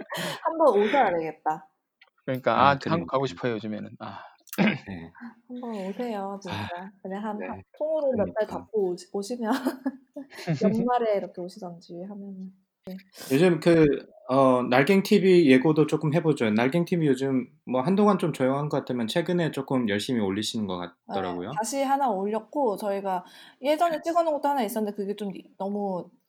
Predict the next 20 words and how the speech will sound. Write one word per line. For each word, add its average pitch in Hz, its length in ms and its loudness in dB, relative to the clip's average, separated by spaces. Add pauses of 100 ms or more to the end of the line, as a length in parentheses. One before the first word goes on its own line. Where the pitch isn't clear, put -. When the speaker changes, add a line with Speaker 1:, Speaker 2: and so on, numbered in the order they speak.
Speaker 1:
올리려고 240 520 2
보니까 175 400 -8
좀 160 200 -14
예전 202 260 -2
거여가지고, 165 760 -6
Speaker 3:
오래됐어요. 165 240 -6 (500)
Speaker 1:
네, 185 200 -8
그냥 190 420 -6
새로 285 440 0
찍어서 254 520 -4
올렸는데 190 840 -4 (360)
그냥 202 320 -6 (100)
그런 214 180 -4
Speaker 3:
네. 208 100 -6
Speaker 1:
거 202 80 -4 (120)
여전히 214 420 -4
찍을 285 240 -4
생각이고 277 760 -6 (100)
지금 220 240 -4
저희도 196 680 -4